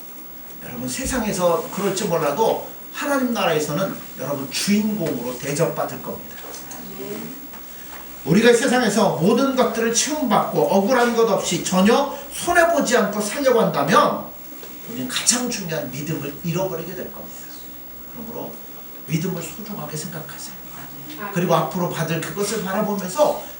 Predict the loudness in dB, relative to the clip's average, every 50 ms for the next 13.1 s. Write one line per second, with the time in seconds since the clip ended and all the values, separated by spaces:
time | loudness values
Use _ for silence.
0 | -16 -14 -10 -8 -8 -6 -4 -2 0 0 0 0 -2 -4 -6 -6 -6 -6 -6 -6
1 | -6 -6 -4 -2 -2 -4 -4 -4 -4 -2 -2 0 -2 -2 -4 -10 -14 -14 -10 -8
2 | -6 0 2 2 4 4 2 2 0 -2 -2 -2 -4 -2 0 0 0 0 0 -4
3 | -4 -4 -4 -6 -6 -4 -4 -2 -2 -2 -6 -8 -8 -10 -12 -12 -10 -10 -10 -8
4 | -8 -8 -6 -4 -4 -2 -2 -2 -2 -2 -2 -4 -6 -6 -8 -8 -10 -12 -14 -14
5 | -10 -8 -6 -6 -6 -4 -4 -2 0 2 2 2 2 0 0 -2 -2 -2 0 2
6 | 2 2 2 -2 -6 -12 -16 -18 -18 -18 -18 -8 -6 0 0 2 0 2 2 2
7 | 2 4 2 0 -2 -4 -6 -6 -6 -6 -6 -6 -6 -6 -6 -6 -6 -4 -4 -4
8 | -6 -8 -8 -10 -10 -10 -10 -14 -16 -16 -16 -16 -16 -16 -18 -18 -18 -16 -16 -16
9 | -14 -8 -6 0 2 2 2 2 -2 -4 -6 -4 0 2 2 2 2 0 -2 -6
10 | -6 -6 -6 -4 -2 -2 -4 -4 -6 -8 -6 -6 -6 -6 -6 -8 -12 -16 -16 -16
11 | -16 -16 -16 -16 -14 -14 -14 -14 -12 -12 -12 -10 -10 -10 -12 -14 -14 -16 -16 -16
12 | -16 -18 -18 -14 -12 -12 -12 -12 -12 -14 -12 -6 -2 -2 -2 -2 -2 -4 -6 -6
13 | -8